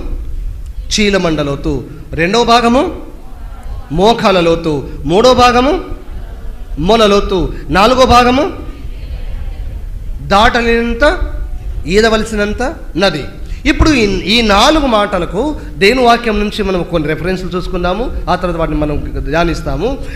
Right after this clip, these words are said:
ఈ, దీని ఆత్మీయమైన అర్థం ఏంటిది? నాకు అర్థమైనంత మట్టుకు, నాకు తెలిసినంత మట్టుకు ఆ విషయం మీకు చెప్తాను.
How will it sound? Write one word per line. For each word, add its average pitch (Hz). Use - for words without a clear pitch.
ఈ, 180
దీని 277
ఆత్మీయమైన 247
అర్థం 190
ఏంటిది? 175
నాకు 170
అర్థమైనంత 165
మట్టుకు, 196
నాకు 151
తెలిసినంత 151
మట్టుకు 170
ఆ 175
విషయం 180
మీకు 233
చెప్తాను. 139